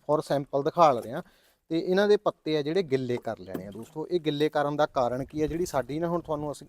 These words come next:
ਅੱਗੇ ਅਸੀਂ ਆ ਦੱਸਾਂਗੇ, ਜਿਵੇਂ ਕਿ ਸਵਾਹ ਅਸੀਂ ਪਾਣੀ ਆ ਦੋਸਤੋ, ਇਹ ਸਾਡੇ ਜਿਹੜੀ ਸਵਾਹ ਹੈ ਨਾ ਤੁਹਾਡੇ ਕੋਲ ਕਹਿ ਲਓ ਵੀ ਨਾ ਇਹ ਤੁਹਾਨੂੰ ਦੂਜੇ ਨਾਲੋਂ ਵੱਧ ਕੰਮ ਕਰੇਗੀ ਤੁਹਾਡੀ ਦਵਾਈ ਦੇ ਨਾਲੋਂ। ਤੇ ਇਹਦੇ ਵਿੱਚ ਜਿਹੜੇ ਕਹਿ ਸਕਦੇ ਆ ਕਿ ਪੌਸ਼ਟਿਕ ਤੱਤਵ ਆ ਨਾ,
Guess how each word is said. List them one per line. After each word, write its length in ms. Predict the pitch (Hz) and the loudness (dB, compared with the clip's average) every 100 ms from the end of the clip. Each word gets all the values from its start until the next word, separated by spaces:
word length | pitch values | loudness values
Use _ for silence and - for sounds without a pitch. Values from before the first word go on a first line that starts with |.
| - | -18
ਅੱਗੇ 180 | 135 143 | -8 -6
ਅਸੀਂ 180 | 131 156 | -4 -4
ਆ 40 | |
ਦੱਸਾਂਗੇ, 540 | 151 113 - 135 143 160 - - - - 135 | -6 -6 -6 -4 -4 -8 -12 -20 -20 -20 0
ਜਿਵੇਂ 260 | 143 180 | 2 2
ਕਿ 120 | 185 | 0
ਸਵਾਹ 360 | 190 131 123 165 | -4 0 4 4
ਅਸੀਂ 160 | 156 180 | 4 0
ਪਾਣੀ 300 | 147 110 98 | 0 -2 -6
ਆ 40 | 101 | -12
ਦੋਸਤੋ, 400 | 135 127 - - | -12 -6 -4 2
ਇਹ 320 | 170 160 196 | 2 4 4
ਸਾਡੇ 400 | - 147 135 156 | 4 -2 0 -2
ਜਿਹੜੀ 180 | 160 185 | -2 -6
ਸਵਾਹ 360 | - 123 156 | -2 2 2
ਹੈ 80 | 143 | 2
ਨਾ 100 | 165 | -2
ਤੁਹਾਡੇ 300 | - 147 135 | -2 -2 -2
ਕੋਲ 260 | - 151 151 _ _ _ - _ - | -4 -6 -6 _ _ _ -20 _ -2
ਕਹਿ 120 | 185 | 0
ਲਓ 100 | 208 | 2
ਵੀ 80 | 220 | 4
ਨਾ 120 | 220 | 4
ਇਹ 320 | 220 214 220 | 6 6 6
ਤੁਹਾਨੂੰ 640 | 196 - 175 190 208 214 156 | 2 -4 0 2 0 -2 -8
ਦੂਜੇ 340 | 147 143 175 | -10 -2 0
ਨਾਲੋਂ 220 | 180 180 160 | 2 2 2
ਵੱਧ 200 | 143 160 | 0 2
ਕੰਮ 260 | 202 180 165 | 2 2 0
ਕਰੇਗੀ 320 | 135 110 131 | -4 -4 -6
ਤੁਹਾਡੀ 300 | - 151 139 | -2 0 0
ਦਵਾਈ 400 | 127 113 107 98 | -2 -4 -4 -8
ਦੇ 140 | 95 101 | -18 -12
ਨਾਲੋਂ। 320 | 110 147 190 - _ - | -4 -2 -2 -6 _ -8
ਤੇ 80 | |
ਇਹਦੇ 300 | 180 156 175 | -2 2 4
ਵਿੱਚ 200 | 190 175 | 4 2
ਜਿਹੜੇ 260 | 170 175 190 - _ - - _ | 0 0 0 -2 _ -20 -20 _
ਕਹਿ 140 | 147 170 | -4 0
ਸਕਦੇ 240 | 180 170 | 2 2
ਆ 40 | |
ਕਿ 100 | 175 | 0
ਪੌਸ਼ਟਿਕ 640 | 196 _ 139 143 - 196 - | -4 _ 2 2 2 -4 -4
ਤੱਤਵ 440 | - 143 - 151 | -2 0 0 -4
ਆ 60 | |
ਨਾ, 120 | 135 | -4